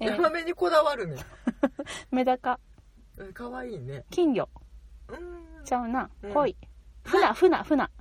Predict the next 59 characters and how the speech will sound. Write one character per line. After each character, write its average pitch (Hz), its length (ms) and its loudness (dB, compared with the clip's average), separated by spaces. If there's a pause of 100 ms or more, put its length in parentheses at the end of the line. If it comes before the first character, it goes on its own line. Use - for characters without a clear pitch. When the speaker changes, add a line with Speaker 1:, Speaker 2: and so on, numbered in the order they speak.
(160)
Speaker 1:
フ - 120 0
ナ。 247 160 0 (100)
Speaker 2:
フ - 240 -12
ナ、 359 100 -4 (100)
だ 254 120 2
か 226 80 -4
ら 180 80 -2
も 185 120 -6
う - 20 -10
綺 - 140 4
麗 554 160 0
な 214 100 -4
方 160 120 -6
に 165 140 -6
行 - 80 -16
こ 330 60 -2
う 339 40 -2
っ - 40 -16
て - 80 -8
言 381 80 -4
っ - 40 -18
て - 100 -6
る 415 80 -2
や - 100 -2
ん。 - 80 -16
Speaker 1:
え、 240 80 -6
綺 - 160 -4 (300)
麗 359 80 6
や 226 160 10
ん。 - 180 -2 (480)
え？ 262 60 6 (600)
Speaker 2:
錦 339 480 2
鯉。 269 220 0 (340)
Speaker 1:
錦 294 300 0
鯉 226 220 2
ね。 156 240 -2
Speaker 2:
う 370 100 -8
ん。 381 160 -8 (300)
Speaker 1:
へ 277 100 -2
ー、 339 840 2
Speaker 2:
が - 140 -2
国 320 180 0
魚 262 120 2
な - 0 -
ん 233 40 -2
だ 214 120 0
そ 196 40 0
う 196 40 -2
で 185 80 -2
す。 - 0 -
Speaker 1:
国 - 0 -
魚 180 60 4
な 170 80 4
ん - 60 -6
だ。 185 60 -10
Speaker 2:
ま 214 80 -4
あ、 190 60 -2
日 208 100 -4
本 359 240 -6